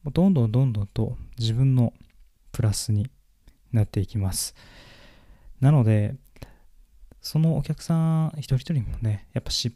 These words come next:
敗しないっていう意識ですね。失敗をすると、やっぱり、なんていうか、えーっと、信頼を失ってからだと、修復するのって、まあ、すごく、まあ、大変なので、コンスタントにね、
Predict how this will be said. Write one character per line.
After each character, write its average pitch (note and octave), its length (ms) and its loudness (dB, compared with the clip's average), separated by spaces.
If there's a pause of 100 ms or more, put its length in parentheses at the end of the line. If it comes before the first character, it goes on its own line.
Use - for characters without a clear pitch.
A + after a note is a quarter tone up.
敗 A2 200 0
し - 200 -2
な G#2+ 100 0
い - 20 -4
っ - 40 -20 (300)
て - 100 -10
い - 40 -12
う - 60 -14
意 A#2+ 100 -4
識 - 240 -8
で B2+ 80 -10
す - 120 -14
ね。 A#2 260 -2
失 - 220 -10
敗 C#3+ 120 -2
を C#3 40 -2
す C#3 140 -10
る D#3 80 -6
と、 D3 300 -2 (560)
や A#2 80 -4
っ - 40 -6
ぱ B2+ 120 6
り、 - 180 -4 (1120)
な G#2+ 220 -2
ん G2+ 40 -2
て - 140 -14
い - 60 -6
う - 100 -10
か、 - 260 -8 (520)
え G2+ 640 0
ー - 20 -
っ - 20 -20 (100)
と、 - 80 -12
信 - 200 0
頼 D3 160 4
を - 20 2
失 F3 420 0
っ F3 80 -2 (220)
て - 120 -4
か - 180 -2
ら E3 160 4 (360)
だ B2 120 2
と、 B2 360 2 (440)
修 D#3+ 300 2
復 D3+ 200 0
す - 160 -4
る D3 140 4
の A#2 100 4
っ G#2 60 -2
て、 - 420 -4
ま B2 140 0
あ、 - 20 0
す - 200 0
ご D3 160 4
く、 - 280 -10 (100)
ま A#2 120 -4
あ、 - 40 -6
大 A#2 220 2
変 A2+ 240 4
な G#2 60 0
の F#2+ 60 -6 (220)
で、 A#2 300 4 (640)
コ G3 120 6
ン G3 60 8
ス - 60 -2
タ A#2 100 2
ン G#2 60 0
ト G2+ 100 -2
に G2 100 0
ね、 A#2 200 2